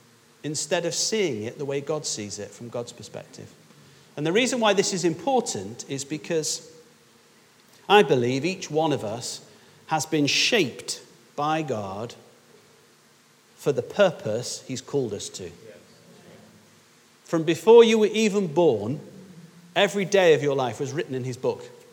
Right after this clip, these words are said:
From before you were born, God was thinking and planning and scheming about everything he was gonna use you for.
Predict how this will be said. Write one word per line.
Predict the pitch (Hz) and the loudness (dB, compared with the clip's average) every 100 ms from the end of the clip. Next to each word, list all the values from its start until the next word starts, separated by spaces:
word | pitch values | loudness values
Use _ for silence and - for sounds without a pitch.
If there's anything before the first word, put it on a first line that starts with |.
| - - - - - - - | -20 -20 -20 -20 -20 -20 -8
From | 175 | -2
before | 175 175 226 247 | 0 6 10 10
you | 233 226 | 10 6
were | 220 | 6
born, | 220 190 160 113 139 175 - - - - - - _ _ _ _ _ _ _ - | 12 12 12 10 4 0 -6 -18 -20 -20 -20 -20 _ _ _ _ _ _ _ 2
God | 180 185 175 | 4 6 4
was | 151 - | 2 4
thinking | 226 233 - 120 107 147 - - - - _ _ - | 4 4 2 -2 -4 -6 -12 -20 -20 -20 _ _ -6
and | 139 127 | -4 -6
planning | - 220 202 113 117 147 - - - - _ _ _ - | -4 0 0 0 -4 -8 -14 -20 -20 -20 _ _ _ -16
and | 110 | -10
scheming | - - - 175 151 107 110 120 - - - - - - - - - - - _ - | -6 -6 -6 -8 -8 -8 -10 -12 -16 -20 -20 -20 -20 -20 -20 -20 -20 -20 -20 _ -16
about | 123 117 - | -10 -8 -4
everything | 147 147 147 139 | -2 -2 -4 -4
he | 139 | -4
was | 123 | -4
gonna | 131 | -6
use | 123 127 110 | -6 -6 -8
you | 101 | -10
for. | - 87 | -12 -12